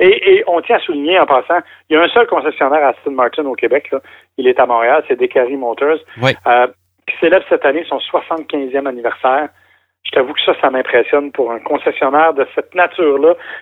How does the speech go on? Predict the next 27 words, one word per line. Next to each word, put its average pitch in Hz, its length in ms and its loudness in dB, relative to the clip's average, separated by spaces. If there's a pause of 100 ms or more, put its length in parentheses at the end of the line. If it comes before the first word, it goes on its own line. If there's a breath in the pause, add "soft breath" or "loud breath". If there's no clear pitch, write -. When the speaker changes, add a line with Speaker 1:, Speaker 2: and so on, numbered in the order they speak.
(100)
Speaker 1:
qui 151 80 -2
vend 160 160 4
des 147 140 0
véhicules 135 400 -2
de 135 80 4
luxe. 131 260 0 (420)
Euh, - 80 -8
je - 60 -10
suis - 100 -2
assez 131 120 2
Speaker 2:
Oui, 190 180 6
parce 135 160 2
Speaker 1:
impressionné. 107 360 4
Speaker 2:
que 98 140 0
Décarie 120 380 2
Motors 113 480 2
ne, 104 260 2
ne 107 120 4
vend 123 260 2
que 90 300 0
Jaguar, 117 560 2
Land 123 240 4
Rover, 113 560 2
Bentley 123 640 2 (280)
et 143 180 2 (260)
Aston 110 320 2
Martin. 107 480 2